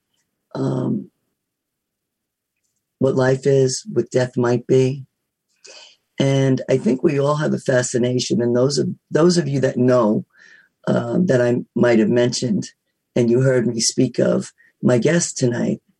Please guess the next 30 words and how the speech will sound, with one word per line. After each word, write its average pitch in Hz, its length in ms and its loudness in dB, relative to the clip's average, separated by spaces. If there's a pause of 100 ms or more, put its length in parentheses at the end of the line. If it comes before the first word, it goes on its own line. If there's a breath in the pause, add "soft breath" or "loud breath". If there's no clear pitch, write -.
(760 soft breath)
I 220 60 0
think 427 240 0
most, 226 340 2
most 190 300 2
of 160 100 0
us - 200 -2
have 139 160 0
a 123 60 -2
fascination 127 1040 0
about - 640 -2 (500 soft breath)
what - 160 2
happens 160 440 0
when 143 160 2
we 143 120 0
die. - 500 -4 (880)
And 233 120 4
I 269 80 2
think 381 360 0
we 214 480 2
have 170 160 0
a - 40 -8
fascination 151 800 -2
about 135 360 0
that 139 320 -2
for - 160 -2
a 135 60 -2
couple - 340 -4
of 131 80 -6
reasons. - 680 -2 (560 soft breath)
Um, 156 400 -4